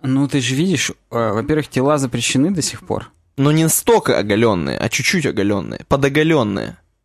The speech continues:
Speaker 2: Как бы чтобы ты мог видеть своих, например, однокурсниц.
Speaker 1: Ну да, с, с сосками, которые сердечками закрыты.
Speaker 2: <laughs> Да, у меня такие однокурсницы.
Speaker 1: <laughs> У меня тоже. Так вот,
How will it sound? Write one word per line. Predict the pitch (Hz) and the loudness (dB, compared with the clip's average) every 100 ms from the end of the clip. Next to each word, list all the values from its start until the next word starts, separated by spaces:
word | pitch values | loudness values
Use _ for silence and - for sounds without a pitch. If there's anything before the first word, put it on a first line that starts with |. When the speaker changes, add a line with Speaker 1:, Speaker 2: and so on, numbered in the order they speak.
| _ _ _ _ _ _ - | _ _ _ _ _ _ -4
Speaker 2:
Как | 117 | 0
бы | 120 | 0
чтобы | - 139 131 | 2 0 2
ты | 143 | 2
мог | 160 180 - - _ _ _ _ _ _ - | 2 0 -4 -20 _ _ _ _ _ _ -4
видеть | 143 170 | -2 0
своих, | 143 131 131 120 - - | 0 2 2 0 -4 -2
например, | 123 113 117 113 110 | 0 2 2 2 2
однокурсниц. | 117 117 110 - 175 - 127 90 | 2 2 0 2 2 2 -2 0
Speaker 1:
Ну | 139 147 170 | 2 2 2
да, | 151 190 123 | 2 4 4
с, | 98 104 - - 143 | 2 0 0 0 0
с | 127 110 113 | 0 0 -2
сосками, | - 139 - 175 135 | -2 -2 -2 0 0
которые | - 113 | -2 -2
сердечками | - 120 117 107 - 95 | 0 0 0 -2 -4 -4
закрыты. | 95 - 104 - 135 | -4 -6 -8 -8 0
Speaker 2:
<laughs> | 160 175 214 - - | 0 2 2 2 2
Да, | 185 156 | 4 4
у | 127 | 4
меня | 147 160 | 4 4
такие | 180 180 156 | 2 2 2
однокурсницы. | 127 131 135 - 113 - - - - 120 | 2 2 0 0 -2 -4 -6 -4 -2 -2
Speaker 1:
<laughs> | 906 932 - - | -4 -8 -10 -2
У | |
меня | 110 117 | 0 2
тоже. | 127 127 101 95 - - 302 285 262 - 208 | 2 0 0 -4 -8 0 2 4 4 2 4
Так | 139 156 | 2 2
вот, | 165 143 - | 2 2 2